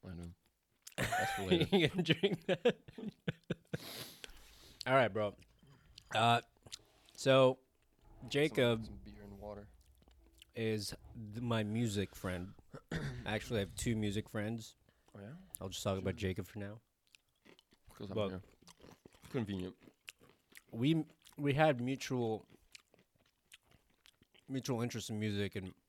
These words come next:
Speaker 2: yo, that's mad good, dude. Hold on. I, I can't
Speaker 1: What?
Speaker 2: actually talk. This. All right.
Speaker 1: Yeah.
Speaker 2: We had mutual interest in music
Speaker 1: Mm.
Speaker 2: back in middle school. That's how we got to know each other. And he kinda pursued that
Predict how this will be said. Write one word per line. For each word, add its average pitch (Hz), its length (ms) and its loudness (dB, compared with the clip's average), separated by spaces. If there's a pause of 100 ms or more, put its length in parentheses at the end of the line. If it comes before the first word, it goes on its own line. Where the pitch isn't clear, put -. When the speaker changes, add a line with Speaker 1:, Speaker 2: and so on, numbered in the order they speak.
(280)
Speaker 2:
yo, 92 220 -10
that's 67 220 -18
mad - 240 -16
good, - 200 -20
dude. - 100 -20 (120)
Hold - 180 -18
on. 50 80 -20 (120)
I, - 240 -18
I 87 40 -18 (100)
can't - 140 -14
Speaker 1:
What? 101 160 -4
Speaker 2:
actually - 260 -20
talk. - 240 -18 (140)
This. - 240 -20 (800)
All 131 80 -2
right. 104 80 0 (120)
Speaker 1:
Yeah. 92 180 -10 (1400)
Speaker 2:
We 131 80 4
had 143 160 6
mutual 147 420 0
interest 135 380 -4
in 98 140 -6
music 101 500 0
Speaker 1:
Mm. 85 180 -16 (280)
Speaker 2:
back 104 300 0 (240)
in 98 340 -4
middle 117 180 0
school. 107 180 -6
That's 95 160 -6
how 117 140 0
we 113 60 -2
got 113 160 -6
to - 100 -14
know 135 140 -4
each - 120 -8
other. 98 220 -8 (800)
And 131 140 0
he 135 80 -4
kinda 190 260 4
pursued 127 360 -2
that 110 260 2